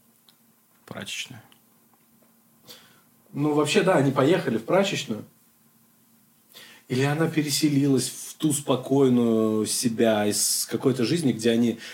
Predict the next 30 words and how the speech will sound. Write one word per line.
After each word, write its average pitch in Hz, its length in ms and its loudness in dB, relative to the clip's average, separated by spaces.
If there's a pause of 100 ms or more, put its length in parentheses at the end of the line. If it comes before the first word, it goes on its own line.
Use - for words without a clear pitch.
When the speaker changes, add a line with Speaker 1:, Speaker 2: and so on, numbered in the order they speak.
(120)
Speaker 2:
действительно 131 580 0
по 123 120 -2
налогам 120 420 2
отчитались 208 500 0
и 123 40 -2
поехали 131 420 0
в - 80 -12
прачечную. 107 520 -4
То 131 100 0
есть 110 120 0
Speaker 1:
Мгм. 131 80 0
Speaker 2:
такая 135 240 0
тоже 156 260 0
есть. 104 420 -4
Speaker 1:
Мгм. 107 320 -4 (260)
Speaker 2:
И 139 80 0
там 156 180 4
ещё 143 160 0
тоже 147 240 2
прикольно, 127 520 2
но 131 120 4
это 120 140 0
вообще 110 280 0
вся 117 200 -2
движуха 113 360 -2
мультивселенной, 131 640 0
что - 160 -2
есть 127 340 2 (280)
ближний 175 560 2
круг, 120 360 0